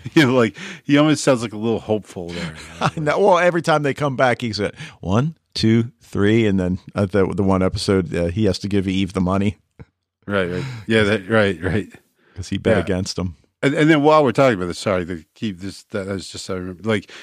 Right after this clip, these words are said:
Speaker 1: that, that really protective type parental almost way that Eve and Jenkins are taking care of the, the other three at the end there, I thought was really neat too.
Speaker 2: Yeah. Well, yeah,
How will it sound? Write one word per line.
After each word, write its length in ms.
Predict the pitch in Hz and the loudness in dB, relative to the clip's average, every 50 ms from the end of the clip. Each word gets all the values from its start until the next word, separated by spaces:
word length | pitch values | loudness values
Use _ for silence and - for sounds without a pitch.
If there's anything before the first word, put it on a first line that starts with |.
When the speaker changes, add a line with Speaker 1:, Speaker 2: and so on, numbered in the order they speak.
| - _ _ | -20 _ _
Speaker 1:
that, 380 | - 135 127 117 110 - _ _ | 0 0 2 2 0 -4 _ _
that 140 | - 120 113 | -2 0 2
really 260 | 117 127 135 123 117 98 | 4 2 4 4 2 0
protective 920 | - - 123 - - - 135 131 120 - _ 123 113 110 101 87 - - | 0 -4 -4 -4 0 0 0 0 0 0 _ -2 -2 -2 -2 -6 -10 -14
type 320 | - - 123 113 110 104 - _ _ _ | -6 -2 0 0 0 -2 -6 _ _ _
parental 600 | - - 113 104 117 127 127 - - 110 98 98 | -6 -4 0 2 2 2 2 0 0 -2 0 0
almost 640 | 101 104 98 101 101 101 95 - - - - - - _ - - - - _ _ _ - | 0 -2 -2 -2 -2 -4 -4 -4 -6 -8 -10 -14 -20 _ -20 -20 -20 -20 _ _ _ 0
way 260 | 110 110 113 113 110 | 2 4 4 4 4
that 200 | 95 104 104 95 | 4 2 0 -2
Eve 360 | 87 107 120 110 110 110 98 | -2 0 2 2 2 2 2
and 240 | 101 98 95 95 87 | 0 -2 -2 -4 -2
Jenkins 500 | - 113 107 104 98 - 107 95 90 85 | 0 0 2 0 0 0 -2 -2 -2 0
are 180 | 101 95 92 90 | 0 0 0 0
taking 360 | - - 123 107 85 101 98 | 0 0 0 0 0 -2 -6
care 320 | - - 113 104 104 107 104 | -4 0 2 2 4 4 2
of 140 | 95 85 85 | 2 0 -4
the, 300 | 95 95 92 85 92 92 | -4 -4 -4 -6 -8 -12
the 140 | 90 98 104 | -6 -2 -2
other 160 | 101 95 92 | 0 0 -2
three 320 | 87 - - 101 104 98 92 | -4 -4 -2 0 0 2 0
at 80 | 90 | 0
the 160 | - 104 92 92 | -2 -2 -2 0
end 160 | 95 90 92 | 0 -2 -2
there, 100 | 90 87 | -4 -6
I 40 | 90 | -8
thought 200 | - - 95 87 | -6 -8 -8 -6
was 180 | 85 85 - - | -6 -10 -8 -8
really 200 | 95 90 87 85 | -8 -8 -6 -8
neat 220 | 82 87 85 85 | -8 -10 -12 -14
too. 180 | - - 95 98 - | -16 -18 -16 -10 -8
Speaker 2:
Yeah. 200 | 98 87 - 90 - - - - - - - | -8 -8 -8 -10 -14 -14 -16 -16 -16 -18 -10
Well, 120 | - 330 - | -6 -4 -2
yeah, 160 | - 320 302 | 0 2 2